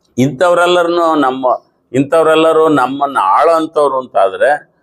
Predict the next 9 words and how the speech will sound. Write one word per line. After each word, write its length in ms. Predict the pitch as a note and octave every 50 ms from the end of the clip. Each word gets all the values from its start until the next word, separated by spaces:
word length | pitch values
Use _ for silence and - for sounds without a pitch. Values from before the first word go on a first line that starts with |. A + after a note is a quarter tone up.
| _ _ _ -
ನಾವು 160 | A2+ A#2 A2
ಎಂಥ 260 | G#2+ A2+ C3+ B2+ -
ದುಸ್ಥಿತಿಯಲ್ಲಿ 760 | D3 B2 G#2+ A#2 B2+ - - - D3 C#3 C#3 C#3 C#3 C3 B2 A#2+
ಇದ್ದೀವಿ 280 | A2+ A#2 B2 A#2 A2+
ಅಂತ 160 | A2 A2 - B2
ಗೊತ್ತಾಗುತ್ತೆ. 640 | G#2+ G#2+ A2 - - A#2 A2 G#2 G2+ - - B2
ಅದಕ್ಕೆ 280 | G#2+ G2+ G#2 - - G#2+
ನಾವೆಲ್ಲರೂ 520 | G2 G2 G2 G2 G2 G#2 A2+ A#2 B2 C3
ಎಚ್ಚರಗೊಳ್ಬೇಕಾಗಿದೆ. 1300 | A#2+ G#2+ G2 - - A#2+ A2 A2 A2+ A2 G#2+ G#2 G2+ F#2 - G2 F#2 F#2 F#2 F#2 A2 C3+ D3 - - _